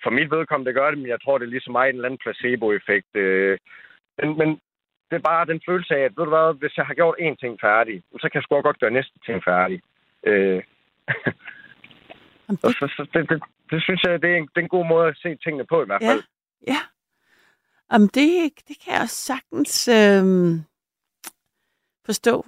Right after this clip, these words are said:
Speaker 2: Og det tror jeg også, altså, jeg tror, jeg synes da også, jeg kan huske, jeg har haft en app, hvor der var sådan noget med at væ-, øh, væ-, ændre vaner og blive mere sund.
Speaker 1: Ja.
Speaker 2: Og der startede det også med, at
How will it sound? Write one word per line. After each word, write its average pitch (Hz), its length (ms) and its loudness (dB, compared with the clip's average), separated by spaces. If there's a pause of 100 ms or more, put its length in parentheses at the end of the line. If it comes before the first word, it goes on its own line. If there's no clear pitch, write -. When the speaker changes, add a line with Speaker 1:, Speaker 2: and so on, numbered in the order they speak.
Speaker 2:
Og 202 100 -2
det 240 120 0
tror - 240 -2
jeg 220 100 6
også, 240 300 0
altså, 226 180 -4
jeg 202 120 0
tror, 208 460 4
jeg 196 360 0
synes 277 240 0
da 196 120 4
også, 185 200 2
jeg 226 80 -10
kan 220 100 -6
huske, 214 220 -2
jeg 214 80 2
har 185 40 2
haft - 180 -4
en 214 160 -6
app, 185 220 -2 (160)
hvor 190 220 0
der 180 160 -2
var 180 220 2
sådan 196 160 -4
noget 180 260 2
med 175 100 0
at - 200 0
væ-, 180 140 4
øh, 165 140 0
væ-, 180 280 2
ændre 180 400 2
vaner 180 520 4
og 170 200 2
blive 175 220 -4
mere 175 220 4
sund. 190 500 2
Speaker 1:
Ja. - 60 -4 (100)
Speaker 2:
Og 165 60 0 (460)
der 214 100 4
startede 214 500 0
det 185 100 2
også 190 240 0
med, 202 340 2
at - 440 -2